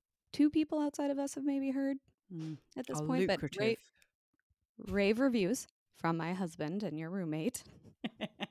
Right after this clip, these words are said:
Speaker 2: Uh.
Speaker 1: And, you know, I think it's because, uh, we're so real. Uh, this podcast is really
Speaker 2: Mm.
Speaker 1: about, you know, two friends who are from different countries, cultures,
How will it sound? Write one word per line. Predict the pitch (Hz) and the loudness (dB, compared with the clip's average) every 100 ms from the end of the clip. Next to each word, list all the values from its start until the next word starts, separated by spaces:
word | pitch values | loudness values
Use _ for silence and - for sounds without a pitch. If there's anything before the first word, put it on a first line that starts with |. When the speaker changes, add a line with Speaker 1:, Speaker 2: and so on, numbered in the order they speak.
| _ - _ _ _ _ _ _ 370 370 330 - - 320 269 - - _ _ _ _ _ | _ -20 _ _ _ _ _ _ -2 0 0 -2 -12 -10 -10 -14 -20 _ _ _ _ _
Speaker 2:
Uh. | 294 | -8
Speaker 1:
And, | 285 285 277 262 285 277 277 277 | -4 -4 -4 -2 0 2 0 2
you | 330 | 4
know, | 277 247 262 - _ - | 4 4 0 -6 _ -6
I | |
think | 247 302 | -2 -2
it's | 285 | -2
because, | - 277 277 269 | -6 -4 -4 -2
uh, | 277 277 262 | -2 -2 -4
we're | 269 | -2
so | 294 | -2
real. | 254 214 302 196 117 - _ | -2 -2 0 0 -2 -6 _
Uh, | - 202 202 | -10 -8 -8
this | 202 | -10
podcast | - 214 220 226 220 - | -8 -8 -6 -8 -12 -12
is | 196 | -8
really | 214 208 208 | -6 -4 -4
Speaker 2:
Mm. | |
Speaker 1:
about, | 202 202 202 202 - | -2 -2 -2 -4 -6
you | 208 | -6
know, | 190 208 _ - | -6 -8 _ -14
two | - 220 214 220 233 _ _ | -4 -2 0 -2 -4 _ _
friends | - 214 220 254 294 - | -6 -4 -2 -2 -2 -4
who | - 214 214 214 214 _ _ _ _ | -4 -2 -2 -4 -8 _ _ _ _
are | 202 | -10
from | 208 208 | -6 -6
different | 208 - 208 - _ _ _ _ | -6 -8 -10 -12 _ _ _ _
countries, | - 220 - 233 226 226 220 | 0 0 0 -2 0 -2 -4
cultures, | - 220 - 233 226 226 226 | -6 -8 -4 -2 0 -2 -4